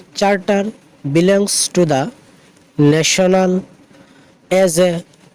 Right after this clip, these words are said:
whole. Despite such consensus, divisions remain. The unresolved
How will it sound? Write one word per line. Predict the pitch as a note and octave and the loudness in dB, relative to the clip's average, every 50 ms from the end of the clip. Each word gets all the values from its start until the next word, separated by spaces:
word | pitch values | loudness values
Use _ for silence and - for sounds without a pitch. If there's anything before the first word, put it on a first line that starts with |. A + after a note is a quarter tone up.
| _ _ _ _ | _ _ _ _
whole. | - - - C#3+ D#3+ D#3 C#3 A#2+ G#2+ G2+ B2 - _ _ _ _ _ _ _ _ _ _ _ _ _ - - - - - - - - _ | -14 -8 -4 0 0 2 2 0 -2 -6 -8 -12 _ _ _ _ _ _ _ _ _ _ _ _ _ -20 -20 -20 -20 -20 -20 -20 -14 _
Despite | - F3+ D#3+ G3 G#3+ G3+ - - - D#3+ A#2+ G#2 E2+ - - - - - - - - - - | -4 -2 0 0 -2 -2 -4 -6 -6 -6 -6 -6 -8 -12 -14 -14 -14 -14 -16 -20 -20 -20 -18
such | - - - - G3 F#3 F#3 - - - - - _ _ - - - - _ _ _ _ | -12 -10 -6 -2 -2 0 0 -2 -4 -6 -8 -12 _ _ -20 -20 -20 -20 _ _ _ _
consensus, | - G3+ G#3+ A3 G#3 - A#3 A3+ A3+ A3 - - D#3+ A#2 B2+ D3+ - - - - - _ _ - _ _ _ _ _ - C#3+ C3 | -2 0 0 0 0 0 2 2 2 2 0 0 -2 -2 -2 -4 -6 -6 -8 -10 -12 _ _ -20 _ _ _ _ _ -12 -8 -2
divisions | D3 F3 E3 G3 F#3 - - E3+ A2+ G2 - - - - - _ _ _ _ _ _ - D3+ | -2 0 2 2 2 2 0 0 -2 -2 -4 -6 -8 -8 -10 _ _ _ _ _ _ -4 0
remain. | D#3+ F3 F3 E3 C#3 A#2+ G#2 G2 A#2 - _ _ _ - _ _ _ _ _ _ _ _ _ - - _ _ _ _ - | 2 2 2 2 2 0 -2 -6 -8 -12 _ _ _ -20 _ _ _ _ _ _ _ _ _ -20 -20 _ _ _ _ -12
The | E3 D3+ F3 E3 E3 - - - | -6 -4 -4 -4 -4 -6 -6 -4
unresolved | F3+ G3 G#3 G#3 G#3 - _ - D#3+ E3+ - - - A3 G#3 E3 E3+ G#3 B3 A3+ - - | -2 0 0 -2 -4 -4 _ -2 -2 -2 -2 -2 -2 0 0 2 0 0 -2 -4 -8 -14